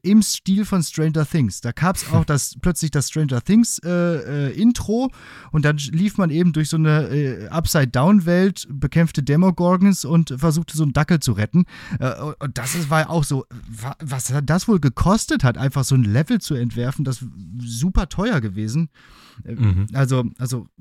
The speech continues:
Speaker 1: richtig krass.
Speaker 2: Ja.
Speaker 1: Ja.
Speaker 2: Es gibt ein Musical, wird ja noch, gibt's auch auf Netflix irgendwie so ein Spezial über dieses <laughs>
Speaker 1: Ja.
Speaker 2: Musical, die, die die Vorgeschichte erzählt. Also
Speaker 1: Okay.
Speaker 2: die, die Eltern quasi, die Geschichte der Eltern,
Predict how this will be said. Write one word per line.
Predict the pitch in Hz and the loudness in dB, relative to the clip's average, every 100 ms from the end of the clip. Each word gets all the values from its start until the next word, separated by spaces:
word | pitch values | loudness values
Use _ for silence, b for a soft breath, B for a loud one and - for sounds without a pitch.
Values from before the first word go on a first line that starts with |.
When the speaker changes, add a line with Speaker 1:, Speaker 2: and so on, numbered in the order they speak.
| 117 | -8
Speaker 1:
richtig | 151 - - | -8 -8 -12
krass. | 110 104 - _ _ _ _ _ _ _ 107 | -8 -8 -8 _ _ _ _ _ _ _ 0
Speaker 2:
Ja. | 110 | 2
Speaker 1:
Ja. | 123 - _ B B | 2 0 _ B B
Speaker 2:
Es | - 113 | -6 -2
gibt | 139 - 123 | 0 2 4
ein | 107 | 4
Musical, | 101 110 143 180 - 170 180 190 | 4 4 4 2 0 -2 -2 -6
wird | 139 135 | -8 -6
ja | 147 | -4
noch, | 135 127 - | -4 -6 -6
gibt's | 113 - | -8 -4
auch | 113 | -4
auf | 117 120 | -2 -2
Netflix | 120 - 131 123 | -2 -2 -6 -6
irgendwie | - 117 117 | -6 -2 -2
so | 117 | -2
ein | 110 | -4
Spezial | - 117 - 113 110 120 - | -4 -10 -6 -4 -2 -2 -4
über | 98 | -4
dieses | 85 78 - - - 143 | -2 0 0 0 -2 -4
<laughs> | - | -6
Speaker 1:
Ja. | 143 143 | -2 2
Speaker 2:
Musical, | 120 135 123 B B | 4 2 -4 B B
die, | 127 | 4
die | 127 127 113 | 6 4 2
die | 110 | -2
Vorgeschichte | - 110 135 156 185 175 185 | 0 -2 0 -2 -2 -4 -6
erzählt. | 160 160 - 175 202 - _ - | -8 -8 -6 -4 -4 -8 _ -6
Also | 117 117 | -2 2
Speaker 1:
Okay. | 135 147 | 0 0
Speaker 2:
die, | 113 104 92 | -2 -2 -4
die | - 113 - | -6 -6 2
Eltern | 117 147 - 180 190 | 2 2 2 0 0
quasi, | 185 170 165 170 180 180 | -2 -2 -2 0 -2 -4
die | - 127 | -10 -8
Geschichte | 123 117 135 - 117 | -4 -2 -2 -4 -4
der | 107 - | -4 -2
Eltern, | 113 147 160 170 190 | -2 -2 -2 -2 -4